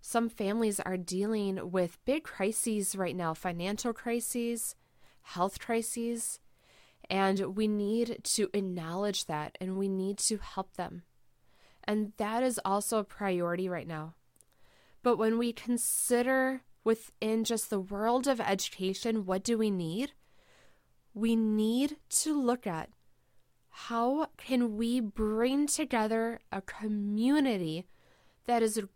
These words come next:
going to truly support our students and our staff in just being well, addressing our basic needs first and foremost, and giving that a priority.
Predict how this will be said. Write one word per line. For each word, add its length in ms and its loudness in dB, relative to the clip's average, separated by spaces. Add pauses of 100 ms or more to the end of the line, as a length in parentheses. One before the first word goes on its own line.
(140)
going 520 2
to 160 -2
truly 540 0
support 800 0
our 120 -6
students 640 0
and 140 -4
our 100 -4
staff 640 0 (320)
in 220 0
just 540 -2 (300)
being 480 0 (140)
well, 600 0 (480)
addressing 1000 0
our 200 0 (240)
basic 500 2
needs 720 -2 (380)
first 360 2
and 140 0
foremost, 760 -2 (260)
and 200 0
giving 360 2
that 200 4
a 60 4
priority. 840 -2